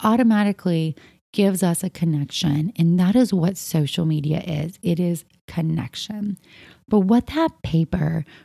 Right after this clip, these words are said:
really brought out, and it's not the only one, there are other ones, is that sexism and misogyny in medicine is really real. And that is probably the entire reason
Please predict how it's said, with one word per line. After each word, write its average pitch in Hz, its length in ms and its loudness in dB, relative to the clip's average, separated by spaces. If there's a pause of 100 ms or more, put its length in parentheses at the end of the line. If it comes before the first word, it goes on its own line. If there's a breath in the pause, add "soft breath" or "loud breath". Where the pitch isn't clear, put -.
(140 loud breath)
really 233 420 4
brought 170 280 2
out, 175 180 2
and 226 100 6
it's 277 160 4
not 226 180 4
the 233 140 0
only 196 280 6
one, 143 340 4
there 160 180 0
are - 120 -2
other 185 260 2
ones, 143 460 2 (440 loud breath)
is 185 180 2
that 165 260 0 (220 soft breath)
sexism 226 1000 0
and 151 160 2
misogyny 156 680 2
in 160 160 0
medicine 151 460 0
is 147 240 -6
really 147 380 0
real. 139 400 -6 (300 loud breath)
And 175 500 -2
that 202 260 0
is 214 160 -4
probably 160 580 -4 (300 loud breath)
the 165 160 2
entire 180 560 0
reason 151 540 -2